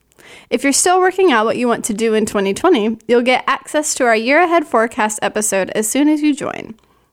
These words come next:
Another great way to share the love is to add a positive review about us on iTunes, so the mysterious algorithm can work its magic and suggest our podcast to even more lovely people.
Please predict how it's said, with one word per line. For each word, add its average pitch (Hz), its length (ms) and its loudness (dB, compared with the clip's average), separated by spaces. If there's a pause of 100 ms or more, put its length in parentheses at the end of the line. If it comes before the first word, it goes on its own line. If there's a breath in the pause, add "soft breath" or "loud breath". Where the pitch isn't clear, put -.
(640)
Another 302 300 2
great 403 240 0
way 208 100 2
to 196 120 -2
share 208 240 -2
the 190 100 -2
love 185 340 0
is 240 140 -2
to - 80 0
add 240 220 2
a 233 40 -2
positive 349 520 -2
review 220 280 0
about 175 280 -2
us 190 160 -4
on 208 140 0
iTunes, 180 680 -4 (340 loud breath)
so - 160 0
the 233 100 0
mysterious 277 720 0
algorithm 190 640 -2
can 202 220 -4
work 214 220 -2
its 311 160 -4
magic 190 480 -4
and 226 160 -2
suggest 240 520 -2
our 226 120 0
podcast 185 600 -2
to - 180 -6
even 277 240 2
more 233 160 4
lovely 185 340 -2
people. - 480 -12